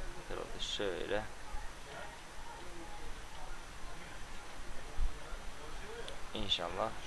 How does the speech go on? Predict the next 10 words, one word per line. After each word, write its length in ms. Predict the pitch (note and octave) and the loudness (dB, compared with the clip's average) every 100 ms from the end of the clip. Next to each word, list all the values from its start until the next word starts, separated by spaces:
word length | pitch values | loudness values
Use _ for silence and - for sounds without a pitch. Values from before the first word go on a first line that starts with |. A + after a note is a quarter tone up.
| - | -2
şu 60 | G2+ G2+ - | -4 -2 2
göz 180 | G#2+ G2+ - | 4 2 0
güzeldir. 280 | G#2 F#2 F2+ - - - - - - - | 2 2 -2 -2 -2 -2 -4 -2 -2 6
Arkadaşlar 460 | - A#2 A#2+ A#2 A#2 | 10 10 12 10 8
şöyle 200 | A2 A2 | 6 6
kare 280 | - B2 A2 | 12 12 12
bir 60 | |
göz 240 | G#2 G#2+ G#2 | 10 8 8
çizdikten 400 | G#2+ G2+ - G2+ | 0 2 6 6
sonra. 400 | - D#2+ G2+ | 4 6 8